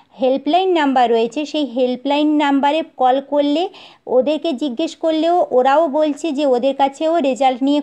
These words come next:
কোনো ইনফরমেশন নেই। যখন রেজাল্ট বেরোবে তখন আপনাদেরকে জানিয়ে দেওয়া হবে। তাছাড়া আমি এর আগের ভিডিওতে already বলেছি, রেজাল্ট কোনো ওয়েবসাইট মারফত প্রকাশিত হবে না, কোনো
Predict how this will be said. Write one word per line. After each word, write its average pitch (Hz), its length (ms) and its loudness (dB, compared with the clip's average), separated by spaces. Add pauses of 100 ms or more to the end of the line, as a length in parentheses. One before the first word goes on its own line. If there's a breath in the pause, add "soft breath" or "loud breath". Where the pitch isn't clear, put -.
কোনো 277 140 2 (100)
ইনফরমেশন 254 560 -2 (120)
নেই। 277 140 0 (460 loud breath)
যখন 269 300 0 (120)
রেজাল্ট 294 400 0
বেরোবে 247 360 0 (160)
তখন 240 280 0 (120)
আপনাদেরকে 240 460 -2 (120)
জানিয়ে 220 340 -2
দেওয়া 247 240 4
হবে। 185 200 -4 (420 loud breath)
তাছাড়া 311 360 0 (180)
আমি 277 160 2 (180)
এর 269 160 4
আগের 240 280 0
ভিডিওতে 294 360 0 (100)
already 240 340 2 (140)
বলেছি, 247 340 0 (140)
রেজাল্ট 302 320 0 (100)
কোনো 302 160 2 (120)
ওয়েবসাইট 233 440 0 (100)
মারফত 233 340 -2 (100)
প্রকাশিত 233 460 -4 (140)
হবে 226 260 0
না, 302 80 -2 (360 loud breath)
কোনো 285 160 2